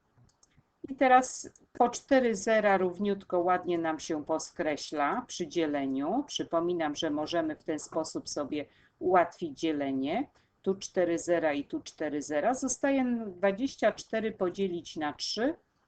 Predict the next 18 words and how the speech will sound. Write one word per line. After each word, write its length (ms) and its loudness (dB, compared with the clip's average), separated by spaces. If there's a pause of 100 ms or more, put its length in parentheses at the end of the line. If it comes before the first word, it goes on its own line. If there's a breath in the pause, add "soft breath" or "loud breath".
(680)
To 140 2
będzie 580 4 (380)
osiem. 640 2 (1120)
Czyli 540 0 (600)
długość 640 2
tej 240 0
drogi 440 0
osiedlowej, 1040 -2 (1500)
e, 460 -2
w 80 -12
skali 520 4
jeden 320 2
do 100 2
trzydziestu 580 -4
tysięcy 720 0
wynosi 640 2
osiem 420 0
centymetrów. 960 -4